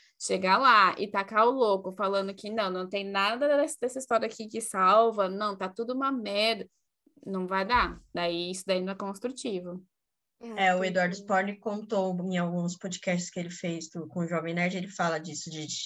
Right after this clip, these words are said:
Speaker 2: de ele ter recebido crítica de tipo, "Ah, eu não gostei, o livro é ruim." Não, peraí. Isso não significa nada. Uma coisa é uma coisa, outra coisa é outra coisa.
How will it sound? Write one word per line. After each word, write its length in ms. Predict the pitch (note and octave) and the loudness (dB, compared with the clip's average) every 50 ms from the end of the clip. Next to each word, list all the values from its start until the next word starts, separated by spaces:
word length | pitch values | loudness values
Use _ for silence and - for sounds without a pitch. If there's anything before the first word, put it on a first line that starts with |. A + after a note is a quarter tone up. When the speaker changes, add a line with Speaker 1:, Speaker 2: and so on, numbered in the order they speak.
| - _ - | -12 _ -16
Speaker 2:
de 220 | F3+ F3 - E3 | -14 -12 -10 -8
ele 140 | D#3 D#3 D#3+ | -8 -8 -10
ter 140 | D#3+ - F3 | -8 -4 -4
recebido 520 | E3+ D#3 - F3 E3 E3 E3+ F3 F3+ F3 | -4 -4 -4 -6 -6 -8 -8 -6 -6 -8
crítica 480 | F3 - F#3+ F3 E3+ E3+ - - F#3+ F#3 | -8 -6 -6 -6 -6 -8 -8 -4 -4 -4
de 140 | F#3 F#3 F3+ | -4 -6 -8
tipo, 300 | F3 - - - - - - | -12 -14 -16 -18 -14 -6 -2
"Ah, 260 | C4+ C#4 G#3 F3+ - - _ _ _ - - _ _ _ | 2 2 2 2 0 -6 _ _ _ -20 -20 _ _ _
eu 100 | - B3 | -4 -2
não 120 | C4 C#4 C4 | 0 0 2
gostei, 380 | C4 C#4 C#4 - - C4 C4+ | 0 0 0 2 2 2 2
o 40 | C#4+ | 2
livro 220 | D4 D4 D#4 D#4+ F4+ | 0 -2 -2 -2 -4
é 60 | G4 | -4
ruim." 320 | D#4 C#4+ B3+ A3 A3+ A3 - _ _ _ _ _ _ _ _ _ _ _ _ _ _ _ _ - | -4 -2 -2 -2 -4 -4 -10 _ _ _ _ _ _ _ _ _ _ _ _ _ _ _ _ -6
Não, 100 | - G#3+ | -4 -2
peraí. 380 | F#3+ F#3+ G3 A3+ F#3+ D3+ - - _ _ _ _ _ _ _ _ _ _ _ _ _ _ _ _ _ _ _ _ _ _ _ _ _ | -2 0 0 0 -2 -2 -6 -12 _ _ _ _ _ _ _ _ _ _ _ _ _ _ _ _ _ _ _ _ _ _ _ _ _
Isso 180 | - - - G3 | -12 -8 -6 -6
não 120 | F#3+ G3 G3 | -4 -4 -4
significa 800 | G3 - G#3 F3 F#3 G3 G3+ G3+ G3 G3 - G3+ G3 G3 - B3 | -4 -4 -6 -4 -4 -2 -2 -2 -2 -4 -4 -8 -6 -2 -2 0
nada. 240 | C4+ A#3 F#3 F#3 F#3 | 2 2 2 2 0
Uma 180 | F3+ E3+ F3 F3 | -2 -2 -2 -2
coisa 260 | - F#3 F#3+ F#3 A3 | -2 -2 0 0 0
é 20 | G#3+ | 0
uma 260 | G#3 G#3+ G3+ F#3+ F#3+ | -2 -2 -4 -6 -6
coisa, 260 | - G3 F#3+ G#3 A3 | -6 -6 -6 -6 -6
outra 240 | A3+ - A3+ G3+ G#3 | -8 -8 -8 -8 -6
coisa 220 | - F#3+ G3 G3+ | -6 -8 -4 -4
é 40 | G3+ | -4
outra 240 | G3 - - D#4+ D#4+ | -6 -6 -10 -12 -8
coisa. 300 | - - D3+ D3+ - - | -4 -2 -2 -4 -4 -12